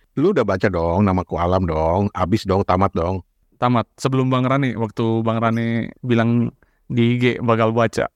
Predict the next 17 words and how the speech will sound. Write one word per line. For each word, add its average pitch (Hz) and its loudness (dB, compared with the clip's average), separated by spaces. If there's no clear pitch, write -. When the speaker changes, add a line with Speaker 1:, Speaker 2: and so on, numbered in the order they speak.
Speaker 1:
Iya, 113 0
lu 120 0
mah 139 0
langsung 113 0
cepet 113 -4
abis. 110 -2
Mudah-mudahan 113 0
Toto 120 0
juga 113 0
udah 107 0
abis, 110 -2
karena 113 0
kita 135 -4
juga 120 0
nanti 110 -2
ada 104 0
janji 95 0